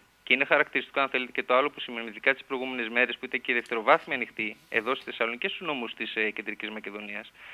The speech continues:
ε, ότι ακόμα τα σχολικά λεωφορεία, και σήμερα που μιλάμε, αλλά και τις προηγούμενες μέρες ακόμη περισσότερο, είχαν πληρότητα ακόμα και εκατό τοις εκατό. Δηλαδή, υπήρχαν μαθητές από διάφορες περιοχές της πόλης ή των νομών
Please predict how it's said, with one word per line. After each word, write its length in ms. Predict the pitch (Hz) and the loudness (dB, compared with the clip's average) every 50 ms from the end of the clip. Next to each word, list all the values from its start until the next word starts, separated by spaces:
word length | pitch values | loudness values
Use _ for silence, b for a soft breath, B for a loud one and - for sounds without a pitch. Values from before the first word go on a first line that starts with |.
| B B B B B B B _ | B B B B B B B _
ε, 460 | 113 110 110 113 113 113 110 113 107 - | 0 4 6 6 6 6 6 4 2 0
ότι 300 | - 123 123 - 127 117 | -2 -6 -4 2 6 6
ακόμα 320 | 117 113 - 175 190 202 196 | 6 6 4 2 2 2 2
τα 100 | - 151 | 0 -2
σχολικά 360 | - - 127 113 - - 160 | 0 0 0 0 2 2 2
λεωφορεία, 600 | 170 165 - - 117 110 110 107 104 110 127 - _ _ | 4 2 0 2 2 4 4 4 4 2 0 -8 _ _
και 120 | - 190 | -2 -2
σήμερα 380 | 180 - - 147 139 127 120 113 | 0 0 0 2 4 4 4 2
που 120 | - 117 | 0 -4
μιλάμε, 360 | 113 110 110 110 110 107 110 | -6 2 4 4 4 4 4
αλλά 100 | 113 117 | 0 0
και 280 | 117 - - 139 131 - - - | 0 -2 -4 -6 -6 -8 -12 -20
τις 100 | - - | -20 -10
προηγούμενες 360 | - 127 123 127 156 147 131 131 | -6 -6 -4 -4 -4 -4 -4 -2
μέρες 200 | 139 143 - - | -2 -2 -2 -2
ακόμη 200 | 131 131 135 127 | -6 -8 -4 -4
περισσότερο, 560 | 123 104 - - 113 - - 110 123 147 - B B B B B | -4 -4 -2 -4 -4 -4 -2 -2 -4 -4 -6 B B B B B
είχαν 280 | B 165 - 208 196 180 | B -2 0 0 -2 0
πληρότητα 340 | - 151 139 135 175 185 - | 0 0 2 2 2 2 0
ακόμα 240 | - - 180 185 180 | -2 -2 -2 -2 -2
και 100 | - 151 | -2 0
εκατό 280 | - 131 120 - 165 120 | 2 2 2 2 0 -2
τοις 100 | - - | -2 -2
εκατό. 420 | - 117 110 - 147 127 104 - _ _ _ _ _ _ _ _ | -2 -2 -2 0 -2 -2 -2 -4 _ _ _ _ _ _ _ _
Δηλαδή, 240 | 120 123 120 123 160 | 0 0 2 2 0
υπήρχαν 320 | - - 170 160 - 165 | 0 0 0 0 0 0
μαθητές 520 | 151 143 135 - 123 - - 127 135 135 - | 0 0 0 0 -2 2 4 4 4 4 2
από 200 | 139 - - 123 | -2 -4 -4 -6
διάφορες 420 | 117 139 135 - 151 139 135 143 | -6 -4 -4 -2 -2 -2 -2 -2
περιοχές 400 | - - 117 113 110 - 143 131 | -4 -4 -4 -4 0 0 -2 -2
της 140 | - - - - | -2 -6 -12 -2
πόλης 340 | - 131 139 131 120 110 - | 2 2 4 4 2 0 -2
ή 120 | - 143 - | -6 -8 -6
των 160 | - 127 120 | -6 -6 -6
νομών 420 | 117 107 110 110 120 135 147 160 | -6 -4 -2 0 0 0 -2 -4